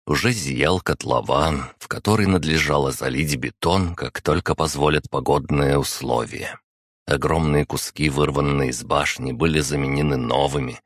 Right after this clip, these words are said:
современными конструкциями, усиленными строительной магией. Лопнувшие от взрыва стёкла уже практически все заменили. Сейчас бригада трудилась в районе пятидесятого этажа,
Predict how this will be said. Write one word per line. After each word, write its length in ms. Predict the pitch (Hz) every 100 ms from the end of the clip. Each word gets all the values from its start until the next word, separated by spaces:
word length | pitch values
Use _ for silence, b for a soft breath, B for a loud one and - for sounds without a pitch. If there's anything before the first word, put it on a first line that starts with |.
| -
современными 800 | - 113 78 69 73 80 73 71
конструкциями, 1120 | - 62 - - 82 - - 71 69 64 60 -
усиленными 720 | - - 92 95 87 85 82
строительной 720 | - 73 78 78 76 76 73
магией. 640 | 65 64 - - - - _ _ _ -
Лопнувшие 680 | - - 73 71 - 73
от 60 | 69
взрыва 420 | 64 - 71 64
стёкла 540 | 64 - 76 82 - 62
уже 240 | - 90
практически 720 | - 76 - 98 - - -
все 240 | 85 - 80
заменили. 800 | 82 80 71 65 58 50 - - _ _ _ -
Сейчас 440 | 69 - 107 -
бригада 400 | 101 80 85 87
трудилась 600 | - - 64 80 82 -
в 60 | -
районе 400 | 69 65 85 78
пятидесятого 800 | - - 71 69 - 71 69 71
этажа, 540 | 69 65 - 73 87